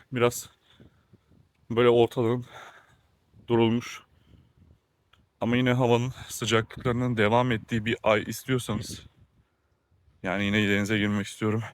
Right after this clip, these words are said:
yine işte etkinliklere katılmak istiyorum ama biraz ortalıkta tenhalaşsın diyorsanız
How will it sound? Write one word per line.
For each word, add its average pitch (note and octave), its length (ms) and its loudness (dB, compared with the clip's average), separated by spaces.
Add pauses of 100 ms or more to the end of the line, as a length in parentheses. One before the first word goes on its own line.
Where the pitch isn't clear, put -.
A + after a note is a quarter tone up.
(120)
yine G2 180 -6
işte G2+ 280 -6 (1400)
etkinliklere A2+ 580 0
katılmak A#2 340 -2
istiyorum A#2 320 -4 (400)
ama B2 200 0
biraz C3+ 320 -4 (1500)
ortalıkta B2 480 0
tenhalaşsın B2+ 760 -2
diyorsanız C3 480 -2